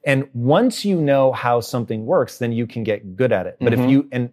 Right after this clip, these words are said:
Speaker 1: and I really think the vast majority of humanity, and I don't care what class you're in,
Speaker 2: Mm-hmm.
Speaker 1: the vast majority of humanity does not understand how the world works.
Speaker 2: Yep.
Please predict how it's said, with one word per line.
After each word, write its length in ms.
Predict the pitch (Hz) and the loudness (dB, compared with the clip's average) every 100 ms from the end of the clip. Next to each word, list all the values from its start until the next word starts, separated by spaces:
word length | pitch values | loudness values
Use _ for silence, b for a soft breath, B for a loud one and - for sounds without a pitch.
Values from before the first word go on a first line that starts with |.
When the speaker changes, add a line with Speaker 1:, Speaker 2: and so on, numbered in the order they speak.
| - | -4
Speaker 1:
and 100 | 127 | 0
I 60 | 131 | 2
really 340 | 123 190 233 | 2 2 2
think 280 | 196 202 131 | 0 -4 -2
the 80 | 107 | -6
vast 440 | 98 120 156 - | 0 2 2 0
majority 400 | 160 135 131 123 | -2 0 2 0
of 80 | 117 | -2
humanity, 460 | 120 113 107 90 107 | -2 -2 -2 -6 -6
and 140 | 107 | -2
I 80 | 135 | 0
don't 160 | 113 | -2
care 160 | - 98 | -2 -4
what 260 | 92 120 - | 2 0 0
class 320 | 98 90 - | -2 -2 -4
you're 100 | 90 | -4
in, 60 | |
Speaker 2:
Mm-hmm. 320 | 123 120 127 131 | -2 0 0 2
Speaker 1:
the 100 | 113 | 0
vast 380 | 107 135 175 | 2 0 0
majority 340 | 156 127 131 123 | -2 0 2 2
of 120 | 107 | -2
humanity 360 | 113 110 104 95 | -4 -4 -4 -6
does 280 | 98 92 | -8 -6
not 280 | 101 107 135 | -2 0 0
understand 460 | 143 160 - 107 101 | -2 -8 -6 -6 -6
how 60 | |
the 80 | 101 | -6
world 280 | 92 98 87 82 | -6 -10 -12 -12
works. 420 | 95 101 - - _ | -8 -8 -10 -20 _
Speaker 2:
Yep. 180 | 131 156 | -4 -4